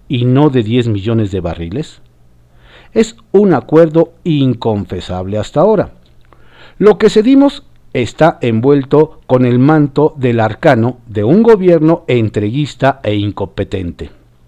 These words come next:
López Obrador debe explicar al país en qué consistió su acuerdo con Donald Trump. Lo que sigue después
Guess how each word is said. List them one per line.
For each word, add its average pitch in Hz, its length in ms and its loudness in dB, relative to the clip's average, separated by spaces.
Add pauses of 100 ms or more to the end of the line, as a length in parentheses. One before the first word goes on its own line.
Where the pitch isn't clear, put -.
(540)
López 120 400 -4
Obrador 107 440 -2 (400)
debe 208 180 4
explicar 131 600 -2
al 104 160 -6
país 139 440 -4 (360)
en 127 260 0
qué 170 300 2
consistió 143 640 -2
su 113 160 -6
acuerdo 127 480 -2
con 92 180 -6
Donald 104 380 -6
Trump. 78 300 -14 (920)
Lo 185 200 4
que 214 100 0
sigue 220 320 2
después 185 540 -2